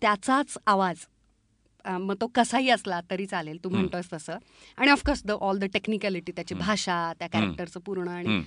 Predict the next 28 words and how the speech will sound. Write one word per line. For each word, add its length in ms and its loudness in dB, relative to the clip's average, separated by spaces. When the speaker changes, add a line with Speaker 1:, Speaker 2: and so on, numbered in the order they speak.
Speaker 1:
सगळ्याच 300 -2
गोष्टी, 260 -2
उच्चार 460 -2
आणि 240 0
डिक्शन 360 -4
आणि 160 -4
सगळ्या 240 -4
गोष्टी 280 -8
या 100 -4
पकडून 380 -4
त्याचे, 300 -8
त्या, 140 -2
त्या, 200 10
अ, 400 2
कौशल्यानं, 560 4
त्या 140 2
स्किल्सला 500 2
कमी 260 2
लेखून 240 -2
नाही 180 -2
चालणार, 300 -4
ती 40 2
Speaker 2:
बरोबर. 200 2
Speaker 1:
पण 140 -2
इम्पॉर्टंट 480 -6
आहेत. 200 -10
पण 100 0
त्याचबरोबर 520 2